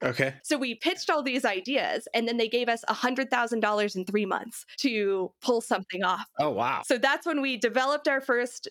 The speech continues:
Speaker 2: N L P deep learning model. We got it released into production. And then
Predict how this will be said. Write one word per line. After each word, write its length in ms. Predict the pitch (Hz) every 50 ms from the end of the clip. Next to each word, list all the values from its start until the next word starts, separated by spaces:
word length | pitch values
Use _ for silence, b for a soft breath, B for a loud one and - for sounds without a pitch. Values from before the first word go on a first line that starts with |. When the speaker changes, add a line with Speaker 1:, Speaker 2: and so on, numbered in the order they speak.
| - -
Speaker 2:
N 120 | 269 269
L 120 | 262 262
P 300 | 254 - 285 277 269 269 254
deep 260 | - 214 220 226 -
learning 280 | 247 247 240 240 240 233
model. 320 | 214 208 208 214 208 208
We 120 | 196 190
got 160 | 185 202 202 202
it 80 | - -
released 340 | 208 196 226 254 262 -
into 240 | - 262 240 - 247
production. 560 | - 240 208 190 190 - - - 196 190 185 185
And 200 | - 208 208 202
then 320 | 208 202 196 196 196 196